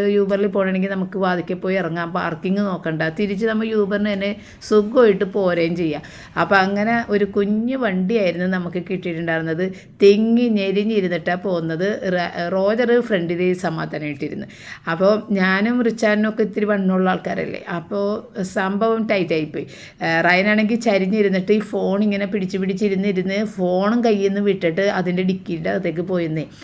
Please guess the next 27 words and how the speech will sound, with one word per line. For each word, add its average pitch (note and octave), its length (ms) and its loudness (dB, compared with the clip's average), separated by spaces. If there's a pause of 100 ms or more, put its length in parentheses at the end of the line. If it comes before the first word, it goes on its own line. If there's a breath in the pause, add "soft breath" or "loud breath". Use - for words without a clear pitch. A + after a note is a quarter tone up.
(300 loud breath)
അവസാനം D#3 340 0
ഞങ്ങൾക്ക് A3 200 2 (100)
പേടിയായി, G3 640 4 (140)
വണ്ടിയുടെ F#3 500 2 (160)
ഇടയിൽ F3 300 2
കൂടി G3+ 200 4
എങ്ങനെ G#3 280 0
റോട്ടിൽ E3+ 400 0
പോകുമോ G#3 360 4 (220)
വ-, F#3+ 160 -4 (140)
ഇത്, F3+ 180 0 (560)
ഏഹ്, E3+ 280 -2
ഫോണെന്നൊക്കെ F#3 500 2
വിചാരിച്ചിട്ട് F#3 480 0
ദേ F#3+ 40 2 (100)
ഇവിടെ F#3+ 200 0 (100)
വന്നിറങ്ങി. F#3+ 600 0 (560 loud breath)
ഏഹ്, F3 280 0
മേനകട F#3 440 2
അവിടെ F#3+ 260 4
വന്ന് F#3+ 280 2 (260)
ഇറങ്ങിയതിന് F#3+ 540 0 (140)
ശേഷമാണ് F#3 800 -2 (160)
ഡിക്കി F#3 340 -2
തുറന്ന് F#3 380 0 (580)
ഫോൺ E3 220 0 (100)
ഉണ്ടാന്ന് D#3 420 2